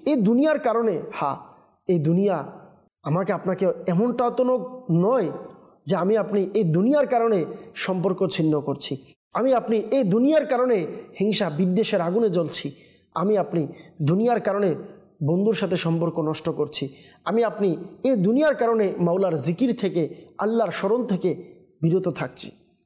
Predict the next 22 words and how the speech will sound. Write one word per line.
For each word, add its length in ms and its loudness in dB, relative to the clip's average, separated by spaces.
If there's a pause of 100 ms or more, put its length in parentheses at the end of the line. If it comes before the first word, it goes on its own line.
(140)
যদি 140 0
এমনটা 360 0
হয়, 240 -2 (420)
তাহলে 360 -2 (400)
মনে 160 0
রাখবেন, 300 -2 (100)
এই 140 2
দুনিয়ার 380 2 (120)
আসল 300 -2
রূপ 260 2 (400)
কাল 240 -2
কিয়ামতের 520 0
দিন 360 0
আমাকে 280 -2
আপনাকে 340 -4
দেখতে 300 -2
হবে। 260 -6 (340)
শুধু 240 0
দেখতে 340 0
হবে 240 0
না, 140 -2 (800)
আল্লাহ 400 0